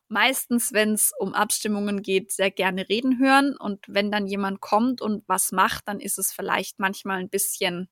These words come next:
"Oh, hm, aber wir haben das jetzt schon immer so gemacht, dass wir drüber reden. Und dann braucht es ewig. Und dann kommt jemand und macht auf einmal." Ähm, das habe ich auch zum Beispiel bei, bei, bei jetzt auch, äh, Terminen und auch auf LinkedIn alles mitbekommen,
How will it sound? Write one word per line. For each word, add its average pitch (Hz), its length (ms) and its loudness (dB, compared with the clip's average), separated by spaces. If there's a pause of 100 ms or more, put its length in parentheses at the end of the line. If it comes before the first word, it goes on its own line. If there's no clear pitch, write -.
(880)
"Oh, 240 220 8 (1040)
hm, 220 300 2 (1300)
aber 190 140 -6
wir 196 120 2
haben 226 160 2
das 233 120 -2
jetzt 202 140 -6
schon 180 140 -10
immer 254 180 0
so 185 120 -4
gemacht, 196 320 -4
dass 190 160 -8
wir 185 120 -4
drüber 175 300 -8
reden. 202 340 0 (100)
Und 190 140 -6
dann 170 180 -8
braucht - 340 2
es 196 120 -8
ewig. 170 400 -4
Und 185 120 -6
dann 170 160 -6
kommt 240 340 0
jemand 196 200 -4
und 180 100 -8
macht - 260 0
auf 180 120 -12
einmal." 170 240 -6 (540)
Ähm, 190 440 2
das - 120 -6
habe 277 120 6
ich 262 100 -2
auch 240 60 -6
zum 233 160 -2
Beispiel 226 240 -4
bei, 190 560 -2
bei, - 340 -4 (240)
bei - 160 -6
jetzt - 240 -8
auch, - 300 -16
äh, - 120 -10
Terminen 254 440 2
und 208 100 -2
auch 196 120 -6
auf 190 160 -8
LinkedIn 262 340 -4
alles 175 340 -6
mitbekommen, 190 720 -6